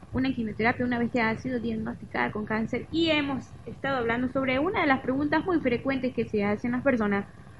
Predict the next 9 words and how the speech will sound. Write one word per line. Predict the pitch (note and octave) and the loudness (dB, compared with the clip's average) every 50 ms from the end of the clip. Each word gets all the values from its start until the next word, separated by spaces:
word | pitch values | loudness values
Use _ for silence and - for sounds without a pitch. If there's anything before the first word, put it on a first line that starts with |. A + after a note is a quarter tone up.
| - - - - | -20 -20 -10 -4
cuando, | - C4 C4 B3+ A#3+ A3+ G#3+ G3+ G3 | 2 4 4 6 6 4 4 4 2
vuelvo | F#3+ F#3 G3 F#3+ F#3+ F#3+ A3 | 4 4 4 4 4 2 0
y | |
repito, | B3+ D4 - - G#3 - - - - | -2 -2 -2 -2 -4 -4 -6 -12 -14
son | - - G#3 G#3 G#3 | -10 -10 -8 -8 -6
diagnosticadas | G#3 G#3 G#3+ G#3+ G#3+ - - G#3+ - - A3 G#3+ - G#3 G#3 - - - | -6 -6 -6 -6 -8 -8 -8 -10 -10 -6 -4 -4 -4 -4 -6 -10 -10 -6
por | G#3 G#3+ A3+ A3+ A3+ - - - | -4 -4 -4 -4 -6 -8 -8 -6
esta | A3 G3+ - - - | -6 -6 -6 -6 -6
enfermedad. | A3 A3 - A3 G#3+ G#3+ G3+ F#3+ - - | -6 -4 -4 -6 -4 -4 -6 -6 -8 -10